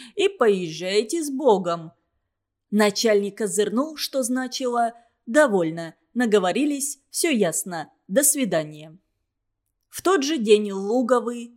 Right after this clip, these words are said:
со всем багажом перебрались в станционный барак. Тут сподручней справляться о поездах, можно и переночевать. Либо мать, либо дочь подбегали ко всякому вагону,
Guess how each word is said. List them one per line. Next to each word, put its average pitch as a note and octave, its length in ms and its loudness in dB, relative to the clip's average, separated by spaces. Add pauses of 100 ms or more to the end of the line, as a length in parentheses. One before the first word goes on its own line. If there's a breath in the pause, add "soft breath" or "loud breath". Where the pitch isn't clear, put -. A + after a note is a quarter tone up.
со - 240 0
всем D#4+ 420 -4
багажом F#3+ 720 -2
перебрались F#3 800 -2 (160)
в - 60 -14
станционный G3 800 -2
барак. F3 540 -2 (460)
Тут G4 180 4
сподручней A#3+ 680 0
справляться G3+ 640 0
о - 20 -4
поездах, F3+ 720 -4 (260 soft breath)
можно C#4+ 500 0
и B3 220 -6
переночевать. G#3+ 1000 -2 (520)
Либо A#3 360 6
мать, A#3 400 -2
либо G3+ 320 0
дочь A3 320 0
подбегали G3+ 540 0
ко G3 160 -2
всякому G3+ 480 -4
вагону, B3 560 2